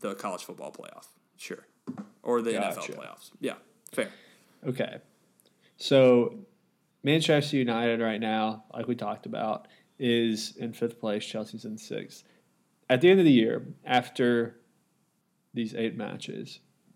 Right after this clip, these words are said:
Speaker 2: what is your top four?
Speaker 1: I think it's still gonna be City, Liverpool, Tottenham, and Manchester United. So Arsenal is currently in fourth.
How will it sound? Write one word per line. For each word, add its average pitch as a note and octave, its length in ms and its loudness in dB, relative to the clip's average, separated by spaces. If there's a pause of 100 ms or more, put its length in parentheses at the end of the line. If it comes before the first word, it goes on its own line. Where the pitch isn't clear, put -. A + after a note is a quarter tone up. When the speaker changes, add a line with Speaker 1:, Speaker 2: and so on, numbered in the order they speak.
Speaker 2:
what B2 220 0
is A#2 140 -2
your A#2+ 80 -6
top - 280 -8
four? - 300 -14 (1200)
Speaker 1:
I B2 120 -6
think D3 340 -4
it's C3+ 160 -2
still A2+ 400 -2
gonna G#2+ 280 -6
be G2+ 580 -8 (840)
City, G#2+ 480 -4
Liverpool, G2+ 520 -6
Tottenham, F#2+ 540 -10
and G2 120 -14
Manchester F2+ 480 -14
United. A#1+ 360 -20 (840)
So A2+ 320 -2
Arsenal D3 560 -4
is B2 140 -12
currently A2+ 480 -6
in G#2+ 100 -6
fourth. F#2+ 580 -14